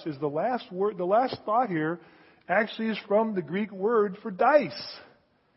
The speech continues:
And it has the idea of crafty men who use loaded dice. And that was common in the first century.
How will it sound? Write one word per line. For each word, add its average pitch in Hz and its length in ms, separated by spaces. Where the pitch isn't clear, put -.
And 185 140
it 180 60
has 214 260
the 220 100
idea 220 420
of - 160
crafty 240 800
men 233 520
who 220 100
use 214 280
loaded 220 680
dice. 240 540
And 185 140
that 214 200
was 202 240
common 240 340
in 240 60
the 226 80
first 233 320
century. 196 500